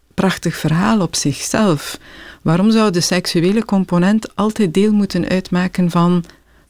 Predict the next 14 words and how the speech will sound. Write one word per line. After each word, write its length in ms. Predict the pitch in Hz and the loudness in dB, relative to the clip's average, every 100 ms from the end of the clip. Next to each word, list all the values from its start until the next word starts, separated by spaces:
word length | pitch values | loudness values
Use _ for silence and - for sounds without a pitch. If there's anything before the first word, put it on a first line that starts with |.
| _ | _
een 200 | 170 170 | 0 2
mooie 300 | 170 170 175 | 2 2 2
liefdesrelatie, 1160 | 214 233 175 170 - 156 156 143 147 - 156 165 | 2 0 -2 -4 -4 -2 0 0 -2 -2 -4 -2
hè? 140 | 220 | -2
Dit 200 | 185 160 | 0 0
is 140 | 151 - | -2 -2
wat 180 | 151 - | -4 -2
we 80 | 143 | 0
dan 180 | 139 | 2
noemen 240 | 135 151 220 | 2 2 2
een 120 | 202 | 0
platonische 680 | 139 131 - 208 139 135 - | -2 -4 -2 2 0 0 -2
relatie 580 | 147 139 135 - - 147 | 0 0 -2 -4 -4 -2
eigenlijk. 460 | 151 143 151 147 | -2 0 -4 -4